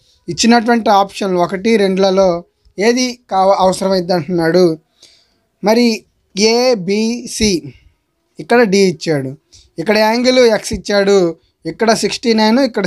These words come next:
సెవెంటీ టూ. మరి సెకండ్ ట్రయాంగిల్ ఏసీబీ, ఏసీబీ ట్రయాంగిల్ ఏసీబీ వన్ ఎయిటీ డిగ్రీస్ మైనస్ ఎక్స్ డిగ్రీస్ అని ఇచ్చాడు.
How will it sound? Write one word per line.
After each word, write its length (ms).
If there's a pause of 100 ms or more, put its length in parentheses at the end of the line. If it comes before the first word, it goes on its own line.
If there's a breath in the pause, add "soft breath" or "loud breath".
సెవెంటీ 480
టూ. 100 (640 soft breath)
మరి 180
సెకండ్ 380 (680)
ట్రయాంగిల్ 580 (200)
ఏసీబీ, 640 (760)
ఏసీబీ 1000 (240)
ట్రయాంగిల్ 640 (920)
ఏసీబీ 440 (960)
వన్ 220
ఎయిటీ 300 (160)
డిగ్రీస్ 540 (140)
మైనస్ 460 (1040)
ఎక్స్ 180 (100)
డిగ్రీస్ 380 (200)
అని 200
ఇచ్చాడు. 400